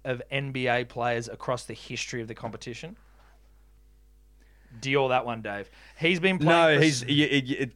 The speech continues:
Speaker 2: you st-, you're st-, you're m-, you're misrepresenting the stat somehow.
Speaker 1: Well, that's why we're getting him to Dior it. That's
Speaker 2: But it
Speaker 1: exactly
Speaker 2: is,
Speaker 1: why.
Speaker 2: but it's something like that.
Speaker 1: Vince Carter.
Speaker 2: So, mate, if, okay, if Vince comes down and plays here, what does that do to ticket sales?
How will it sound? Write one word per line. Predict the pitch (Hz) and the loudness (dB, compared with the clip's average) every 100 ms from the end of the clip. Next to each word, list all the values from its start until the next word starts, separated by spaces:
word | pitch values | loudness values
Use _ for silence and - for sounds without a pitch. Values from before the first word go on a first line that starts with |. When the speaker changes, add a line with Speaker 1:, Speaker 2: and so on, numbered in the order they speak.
| - | -2
Speaker 2:
you | 135 | 0
st-, | 127 - 127 | 0 -4 -2
you're | 135 123 | 0 -2
st-, | - - 139 | -4 -4 -2
you're | 120 | -2
m-, | 135 139 139 | -2 -2 -2
you're | 127 | 0
misrepresenting | 139 147 - 104 117 135 127 113 123 120 113 | 2 0 -2 -8 0 2 2 -2 -2 -2 -4
the | 107 | -4
stat | - - 113 98 - | -6 -2 0 0 -2
somehow. | - 110 101 95 65 - | -6 -6 -4 -8 -10 -14
Speaker 1:
Well, | - - 151 | -18 -6 -2
that's | 139 - | -2 0
why | 143 | 2
we're | 127 | 2
getting | 120 131 110 | 0 -4 -4
him | 113 | -8
to | |
Dior | 101 101 110 113 90 | -8 -4 0 -2 -4
it. | - - | -12 -16
That's | 117 110 | -14 0
Speaker 2:
But | 147 156 | 2 4
it | 151 | 4
Speaker 1:
exactly | 160 | 4
Speaker 2:
is, | 147 123 | 2 -2
Speaker 1:
why. | 113 104 85 78 - | -6 -8 -10 -6 2
Speaker 2:
but | 147 | 2
it's | 147 151 | 2 0
something | - 139 113 | 0 0 -4
like | 92 55 | -10 -12
that. | - - - - _ _ _ _ _ _ - - | -14 -20 -20 -20 _ _ _ _ _ _ -20 -6
Speaker 1:
Vince | 135 214 - | -4 -2 -2
Carter. | 180 165 151 135 165 - | 2 4 4 2 -2 0
Speaker 2:
So, | 208 196 | 2 4
mate, | 247 - - | 4 0 -2
if, | 185 147 | -6 -6
okay, | 139 - 151 - | -4 2 2 4
if | 143 | 2
Vince | 120 196 233 - | 4 4 2 -6
comes | - 156 139 | -2 -2 0
down | 123 117 113 | -2 -2 -4
and | 107 | -6
plays | 113 98 101 | -4 -4 -6
here, | 110 95 - _ _ _ | -12 -16 -20 _ _ _
what | 123 165 | 2 2
does | 123 | 4
that | 135 165 | 4 2
do | 131 110 | -2 -4
to | |
ticket | 101 104 92 - | -6 -12 -12 -12
sales? | 60 - - | -12 -14 -18